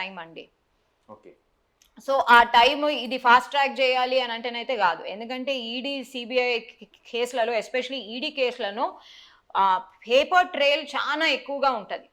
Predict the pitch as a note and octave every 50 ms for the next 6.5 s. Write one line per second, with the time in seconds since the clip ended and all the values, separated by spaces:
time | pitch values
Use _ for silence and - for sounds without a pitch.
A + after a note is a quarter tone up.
0 | _ _ _ - G#3 A3+ A3+ - C4 C4 C#4 D#4 - E4+ D#4+ D#4+ D#4+ C#4+ C4 B3
1 | A3+ A3+ A#3 - F#3+ G3 A3 B3+ C4+ D4+ - D4 C#4 B3 C#4 C#4 C4+ - - A3+
2 | G#3 G#3 G#3 - - _ _ - G3 G3+ G3 B3 A3 - G3 G3 G#3 A3+ A#3+ A#3
3 | - - - B3 B3 B3 C4 B3 - B3 A#3+ A#3 A#3 A#3+ A#3 A3+ A3+ A3 G#3+ G3+
4 | G3 G3 G#3+ F#3 F#3 A3 A3 A3 A3 - G3+ F#3+ F#3+ G#3+ A3+ G#3+ - G3 G3 G3+
5 | G#3+ G3+ G#3+ G#3+ G#3+ - - F#3+ F#3+ F#3+ F#3+ - - A3 G3+ G3 F#3 F3 _ _
6 | - - G3 G3 - A3 - - - -